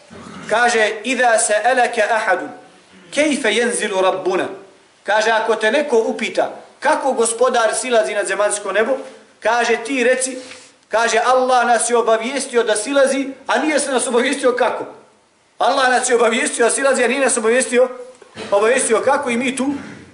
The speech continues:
mi tu stajemo. I četvrta stvar, braćo, i četvrta stvar jeste takozvani temthil.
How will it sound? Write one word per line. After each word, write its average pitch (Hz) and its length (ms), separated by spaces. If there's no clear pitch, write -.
mi 226 200
tu 233 140
stajemo. 165 380
I 160 100
četvrta 262 440
stvar, 220 300
braćo, 220 260
i 185 160
četvrta 226 440
stvar 190 300
jeste 226 320
takozvani 208 600
temthil. 185 440